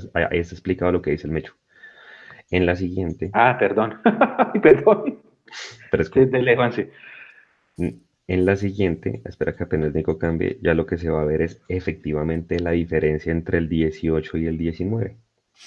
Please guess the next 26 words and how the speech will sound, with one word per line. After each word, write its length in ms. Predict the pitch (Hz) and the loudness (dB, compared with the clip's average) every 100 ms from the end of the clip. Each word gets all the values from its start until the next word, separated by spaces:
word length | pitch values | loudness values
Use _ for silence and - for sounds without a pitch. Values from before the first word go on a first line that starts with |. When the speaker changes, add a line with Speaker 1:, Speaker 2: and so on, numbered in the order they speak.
| - | -8
Speaker 1:
Que 220 | 85 80 78 | -2 2 4
Speaker 2:
Ah, 260 | 120 131 | 6 6
sí, 240 | 127 120 110 | 4 2 0
sí, 180 | - 101 | -2 -8
sí, 160 | 107 | -4
aquí 200 | 92 - | -4 -4
está, 240 | 98 - 90 | -6 -4 -6
ya 140 | 92 | -2
lo 120 | 98 | -2
veo. 240 | 87 80 - _ _ | -2 -6 -12 _ _
Sí. 180 | - 90 | -14 -6
Speaker 1:
que 100 | - | 0
va 160 | 85 85 | 2 2
por 220 | - 85 | 0 0
dos 180 | 82 85 | 0 -2
partes, 380 | - 85 - 78 | -2 -4 -4 -2
de 100 | 76 | 0
ahí 120 | 78 | 0
está. 400 | - - - - - - | -4 -6 -10 -12 -20 -6
De, 200 | 80 - | -4 -2
ahí 100 | 82 | 0
lo 80 | 82 | 0
estamos 260 | 85 85 - | 0 0 0
presentando 360 | - 82 80 80 | -4 -6 -6 -2
en 60 | 82 | 0
rojo. 160 | 80 | 0